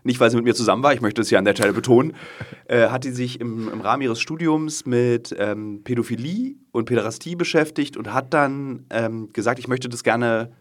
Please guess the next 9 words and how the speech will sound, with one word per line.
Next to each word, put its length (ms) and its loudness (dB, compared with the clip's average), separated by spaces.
Äh, 180 4
präventiv, 840 -2
ich 100 -12
möchte 220 -6
gerne 180 0
bei 100 -2
dieser 200 0
Dunkelfeld-Studie 920 0
mitmachen 600 0